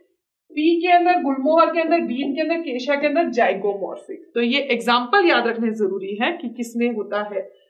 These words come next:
P plant के अंदर जाइगोमॉर्फिक है। चलिए, now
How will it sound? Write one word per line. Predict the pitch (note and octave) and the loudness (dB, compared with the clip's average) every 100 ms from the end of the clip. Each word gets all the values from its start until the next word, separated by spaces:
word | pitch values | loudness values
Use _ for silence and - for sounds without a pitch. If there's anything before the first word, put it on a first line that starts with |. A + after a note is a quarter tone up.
| _ | _
P | D4 E4 | 2 2
plant | D#4+ A#3+ A3+ A#3+ | 4 0 0 -4
के | |
अंदर | B3 F4+ | -6 -4
जाइगोमॉर्फिक | E4 A#3 G#3+ A#3 A3+ G3+ G3+ B3 A3+ - | -2 -2 -2 -6 -6 -8 -10 -12 -14 -8
है। | A3 - - | -6 -6 -12
चलिए, | - A3 E3 E3 - - _ _ _ _ A3+ | -10 -10 -8 -10 -12 -20 _ _ _ _ 0
now | C#4 | 4